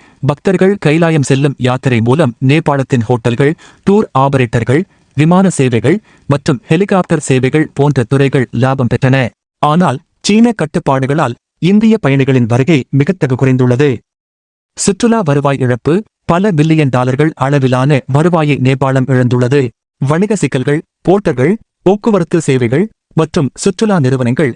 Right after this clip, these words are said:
கடுமையாக பாதிக்கப்பட்டுள்ளன. பயணத் தடைகள் மற்றும் அதன் விளைவுகள்.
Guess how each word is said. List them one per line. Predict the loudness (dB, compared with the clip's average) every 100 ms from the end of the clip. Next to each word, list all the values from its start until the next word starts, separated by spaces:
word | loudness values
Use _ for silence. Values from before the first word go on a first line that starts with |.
| _
கடுமையாக | -2 0 0 0 0 -2 0
பாதிக்கப்பட்டுள்ளன. | 0 0 -4 -6 -4 -2 0 -2 -6 _ _ _ _ _ _ _ -4
பயணத் | 0 0 0
தடைகள் | -2 0 0 0
மற்றும் | -2 -2 -2 -2 -2
அதன் | 0 2
விளைவுகள். | 2 2 2 0